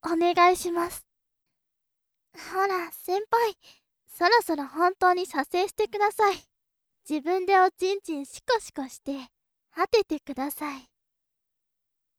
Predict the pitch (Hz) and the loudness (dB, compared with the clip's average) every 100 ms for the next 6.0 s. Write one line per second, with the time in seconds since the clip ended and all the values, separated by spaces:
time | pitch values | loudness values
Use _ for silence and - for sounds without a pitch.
0 | _ - 233 240 294 285 - 262 254 254 | _ -4 -4 -2 -6 -6 -8 -12 -10 -12
1 | 220 254 330 - 359 370 320 285 254 320 | -10 -4 -4 0 0 0 -6 -8 -8 -10
2 | 330 - _ _ _ _ _ - 294 302 | -10 -14 _ _ _ _ _ -8 0 0
3 | - 349 349 339 349 330 - 247 - 302 | 0 2 4 6 4 0 -6 -16 -12 -2
4 | 330 - _ _ _ _ 240 233 - 320 | -2 -2 _ _ _ _ -14 -12 -12 -12
5 | 262 - 277 277 349 392 415 381 311 | -14 -16 -10 -6 -4 0 2 2 -2